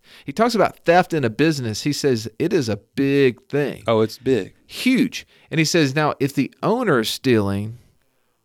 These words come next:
Speaker 1: what is the employees watching the owner doing, and how will they react?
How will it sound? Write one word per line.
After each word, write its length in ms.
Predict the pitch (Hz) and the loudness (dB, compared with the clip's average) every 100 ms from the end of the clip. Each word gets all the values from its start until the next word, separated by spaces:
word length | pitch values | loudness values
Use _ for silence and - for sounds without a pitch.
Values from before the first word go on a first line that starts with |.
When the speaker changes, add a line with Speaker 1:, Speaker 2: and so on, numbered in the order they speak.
| _ _ _ _ | _ _ _ _
Speaker 1:
what 180 | 143 226 | 4 4
is 220 | 233 151 | 4 0
the 340 | 143 120 107 - | -2 -4 -6 -8
employees 880 | 117 110 - 165 170 117 98 101 - _ - | -8 -8 -2 2 4 4 0 -4 -10 _ -16
watching 760 | 104 113 151 156 123 98 98 110 | -4 2 2 0 -6 -8 -8 -6
the 160 | 95 | -4
owner 240 | 104 107 104 | -4 -4 -4
doing, 420 | 104 101 101 - | -2 -2 -4 -8
and 120 | 110 | -10
how 240 | 107 139 139 | -6 0 2
will 140 | 117 | 2
they 180 | 107 120 | 4 2
react? 580 | 113 107 107 92 - | 2 2 0 0 -6